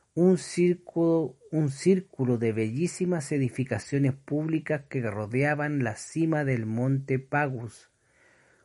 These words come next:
como una diadema. De aquí la referencia de Juan en el libro de Apocalipsis, capítulo dos, verso diez. Policarpo, el obispo de Esmirna, quien fue martirizado,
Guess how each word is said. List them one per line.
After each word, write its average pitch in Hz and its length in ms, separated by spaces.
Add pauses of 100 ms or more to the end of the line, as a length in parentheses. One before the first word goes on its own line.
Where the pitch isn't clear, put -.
(120)
como 117 300
una 147 280
diadema. 135 800 (920)
De 120 240
aquí 151 640
la 127 200
referencia 120 960
de 123 240
Juan 143 600 (800)
en 107 160
el 98 140
libro 110 240
de 104 100
Apocalipsis, 107 720
capítulo 104 540
dos, 104 160
verso 101 360
diez. 135 440 (600)
Policarpo, 185 760
el 120 140
obispo 123 580
de 104 160
Esmirna, 120 640
quien 127 220
fue 143 360
martirizado, 117 1000